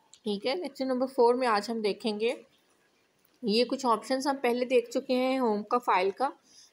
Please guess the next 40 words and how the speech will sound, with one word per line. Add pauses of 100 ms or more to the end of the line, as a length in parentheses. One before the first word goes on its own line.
तो
आज
हम
देखेंगे
व्यू
का
ऑप्शन। (520)
व्यू
के
ऑप्शन
में
सबसे
पहला
ऑप्शन
है (100)
कॉपी (160)
और
पेस्ट
का, (240)
ठीक
है। (920)
ये
जो
ऑप्शंस
आपको
already
पता
हैं, (440)
कॉपी
का
है, (420)
पेस्ट
का
है (280)
और
उसके
बाद
है
रोटेट
स्क्रीन।